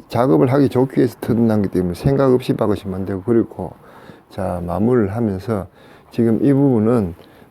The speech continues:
어, 뒤로 보시면은 통을 주기 위해서 엉덩이하고 허벅지 부분이 좀 많이 약하신 분들은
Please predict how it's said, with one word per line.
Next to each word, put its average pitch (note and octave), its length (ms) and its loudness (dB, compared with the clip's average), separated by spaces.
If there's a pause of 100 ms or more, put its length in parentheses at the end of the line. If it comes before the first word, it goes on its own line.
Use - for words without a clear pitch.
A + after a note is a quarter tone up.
(100)
어, F#2 500 -6 (920)
뒤로 A2+ 260 0
보시면은 G2 760 -4 (440)
통을 C#3 340 2
주기 A2+ 340 2
위해서 G2+ 300 0 (540)
엉덩이하고 B2+ 960 2 (140)
허벅지 D3+ 340 4
부분이 A2 320 2
좀 G#2 200 0
많이 G#2+ 300 2
약하신 A#2+ 480 -2
분들은 G2+ 400 0